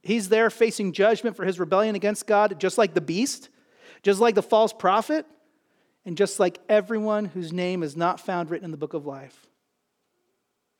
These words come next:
His kingdom is coming. And with his kingdom comes his perfect judgment. This is not the last warning in Revelation, but this might be the climactic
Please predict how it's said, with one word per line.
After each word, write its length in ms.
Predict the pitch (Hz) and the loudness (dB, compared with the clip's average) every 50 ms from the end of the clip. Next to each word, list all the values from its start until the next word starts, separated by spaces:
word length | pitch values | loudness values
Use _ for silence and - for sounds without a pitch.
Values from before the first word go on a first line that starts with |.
| _ _ _ _ _ _ _ _ _ _ _ _ | _ _ _ _ _ _ _ _ _ _ _ _
His 240 | _ - 220 214 - | _ 0 0 0 0
kingdom 420 | - - 233 220 208 196 180 160 - | -2 -2 0 0 0 -2 -2 -4 -6
is 160 | - 185 - - | -8 -10 -10 -8
coming. 380 | - 180 180 160 143 131 127 _ _ _ _ _ _ _ _ _ _ _ _ _ _ _ _ _ _ _ _ _ _ _ _ _ _ _ _ _ _ _ _ | -6 -6 -6 -6 -8 -12 -16 _ _ _ _ _ _ _ _ _ _ _ _ _ _ _ _ _ _ _ _ _ _ _ _ _ _ _ _ _ _ _ _
And 140 | 180 180 190 | -4 2 2
with 140 | 233 226 | 2 4
his 160 | - 233 220 - | 2 -2 -2 -2
kingdom 420 | - 220 208 185 175 170 170 156 | -4 -4 -4 -2 -4 -4 -6 -6
comes 640 | - - 214 208 180 151 151 151 143 - - - _ _ _ _ _ _ _ | -8 -4 -2 -2 0 -2 -4 -6 -10 -12 -18 -20 _ _ _ _ _ _ _
his 180 | _ 175 151 | _ -14 -14
perfect 580 | - _ - 208 190 - - 156 - - - - _ _ _ _ _ | -14 _ -2 -2 -2 -2 -4 -8 -8 -8 -18 -20 _ _ _ _ _
judgment. 540 | - 170 156 151 143 - 151 139 139 _ _ _ _ _ _ _ _ _ _ _ _ _ _ _ _ _ _ _ _ _ _ _ _ _ _ _ _ _ _ _ _ _ _ _ _ _ _ _ _ _ _ _ _ _ _ | -6 -6 -6 -6 -8 -10 -16 -16 -18 _ _ _ _ _ _ _ _ _ _ _ _ _ _ _ _ _ _ _ _ _ _ _ _ _ _ _ _ _ _ _ _ _ _ _ _ _ _ _ _ _ _ _ _ _ _
This 160 | - 214 - 254 | 0 2 2 2
is 100 | 202 196 | 0 2
not 200 | 220 233 233 - | 2 2 4 4
the 100 | 208 185 | 4 6
last 420 | 190 190 196 208 220 214 - - | 6 6 6 4 2 0 -4 -4
warning 300 | 208 214 226 220 226 214 | -2 0 0 2 0 0
in 80 | 202 196 | 0 2
Revelation, 640 | 208 208 202 190 202 202 214 202 - 247 240 226 | 2 2 4 4 4 4 4 2 -2 -2 -2 0
but 160 | 185 185 - - | 0 -2 2 2
this 200 | 214 208 - - | 2 2 2 0
might 280 | 208 202 196 180 180 | -2 -2 -2 -2 -4
be 140 | 202 208 202 | -2 -2 -2
the 180 | 170 170 170 170 | 0 0 -2 -2
climactic 920 | - - - 185 175 170 170 170 170 170 - - - - 151 131 - | -4 -8 -4 -4 -2 0 0 0 0 0 -4 -6 -8 -8 -8 -8 -10